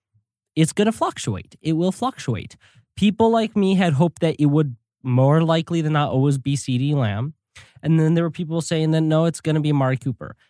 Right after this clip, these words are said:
We're gonna see fluctuations. And then we're gonna see some weeks where Zeke scores the touchdowns.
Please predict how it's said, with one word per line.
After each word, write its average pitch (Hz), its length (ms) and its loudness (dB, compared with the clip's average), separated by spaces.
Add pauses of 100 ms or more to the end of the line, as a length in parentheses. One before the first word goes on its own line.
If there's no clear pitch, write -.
(160)
We're 160 100 4
gonna 190 240 2
see 220 160 -2
fluctuations. 139 840 -4
And 160 160 4
then 175 120 4
we're 170 120 0
gonna 175 180 2
see 175 240 -4
some 156 260 0
weeks 139 280 -4
where 139 180 2
Zeke 120 280 -4
scores 120 360 -4
the 120 100 -10
touchdowns. - 680 -6